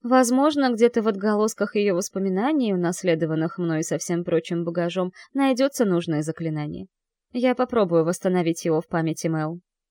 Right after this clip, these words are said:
Попробую. Отложим панику до времени, когда подойдет срок. Ланги пока помирать не собирается. Гулко скомандовал отец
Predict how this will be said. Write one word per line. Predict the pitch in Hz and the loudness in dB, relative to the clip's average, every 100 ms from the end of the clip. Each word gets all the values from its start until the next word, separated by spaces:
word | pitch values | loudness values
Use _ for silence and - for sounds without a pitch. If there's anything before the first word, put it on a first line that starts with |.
| _ - | _ -8
Попробую. | 240 208 156 139 135 175 _ _ _ _ _ _ - | -4 0 0 -2 -6 -8 _ _ _ _ _ _ -4
Отложим | 381 359 294 240 208 | 0 6 6 6 4
панику | 196 170 170 196 | 4 4 4 4
до | 254 | 4
времени, | 320 403 349 285 | 6 6 6 6
когда | 247 220 269 | 4 4 2
подойдет | 220 170 156 156 - | 4 4 4 2 -2
срок. | - 139 - - | -2 -2 -4 -4
Ланги | 311 349 277 240 | 4 6 6 4
пока | 220 208 | 4 2
помирать | 202 180 165 151 | 2 4 4 2
не | 151 | -2
собирается. | 156 135 127 131 - 143 - _ _ _ - | -2 -2 0 -2 -2 -8 -10 _ _ _ -8
Гулко | 208 202 180 180 | 0 2 2 0
скомандовал | - 170 165 160 151 147 | 0 0 0 0 -2 -2
отец | 143 - 240 277 | -2 -2 -2 -4